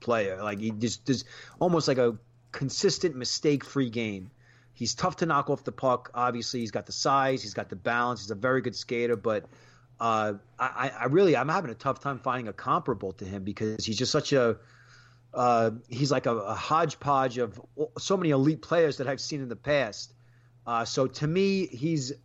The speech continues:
without a doubt the consensus number one. We all know that things happen. Byfield, you know, when I watch him, <laughs> uh, you know, I, I, I do see him force things. I don't see a, a ridiculously high hockey I Q like I see in Lafreniere. So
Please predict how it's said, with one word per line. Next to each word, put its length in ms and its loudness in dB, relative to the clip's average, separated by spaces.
without 320 2
a 40 -2
doubt 200 0
the 60 -14
consensus 480 -10
number 160 -2
one. 480 -2
We 100 -2
all 100 2
know 140 0
that 140 0
things 200 -4
happen. 440 -2
Byfield, 560 2
you 80 -8
know, 80 -6
when 80 -6
I 60 -4
watch 380 -4
him, 220 -6
<laughs> 440 -20
uh, 120 -6
you 120 2
know, 200 6
I, 100 6
I, 420 -2
I 120 0
do 240 -4
see 600 -8
him 240 -4
force 400 0
things. 280 -8
I 80 0
don't 200 0
see 260 0
a, 280 2
a 80 -4
ridiculously 600 -6
high 280 2
hockey 300 -2
I 80 0
Q 180 -4
like 160 0
I 60 -2
see 160 -6
in 60 -2
Lafreniere. 560 -2
So 320 2